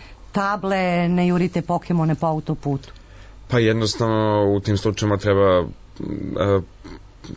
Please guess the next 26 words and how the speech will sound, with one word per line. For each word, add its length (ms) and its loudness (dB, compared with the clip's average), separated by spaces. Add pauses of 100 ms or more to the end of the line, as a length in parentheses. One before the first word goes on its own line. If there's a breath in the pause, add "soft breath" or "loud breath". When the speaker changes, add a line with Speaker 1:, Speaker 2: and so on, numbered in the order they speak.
Speaker 2:
prilagoditi 560 0
svoje 240 2
prioritete. 920 0 (400)
Mislim, 680 -4 (760)
apsurdno 500 0
je 60 2
da 100 0
neko 220 -2
sa 380 2 (480 loud breath)
trideset 420 0
ili 120 0
četrdeset 560 -4
godina 320 2
na 120 2
autoputu, 680 0 (840)
u 60 2
putu 280 -2
do 100 0
posla, 500 2 (960 loud breath)
e, 40 -8 (460)
zaustavlja 600 0
saobraćaj 520 0
da 80 -2
bi 100 0
uhvatio, 600 2 (680)
m, 180 -8